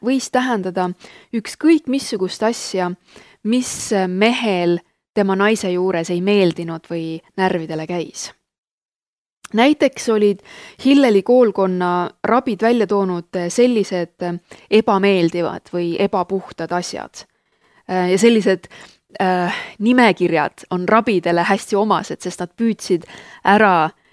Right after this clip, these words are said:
reglementeerida kõikvõimalikud elus ette tulevad, ähm, äh, situatsioonid. Esiteks,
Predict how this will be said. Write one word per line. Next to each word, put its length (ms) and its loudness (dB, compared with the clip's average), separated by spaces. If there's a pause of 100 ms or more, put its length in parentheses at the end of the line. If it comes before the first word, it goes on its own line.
(400)
reglementeerida 1000 4
kõikvõimalikud 840 0
elus 300 2
ette 220 -4
tulevad, 580 -2
ähm, 260 -8 (580)
äh, 140 -6
situatsioonid. 840 -6 (640)
Esiteks, 680 -2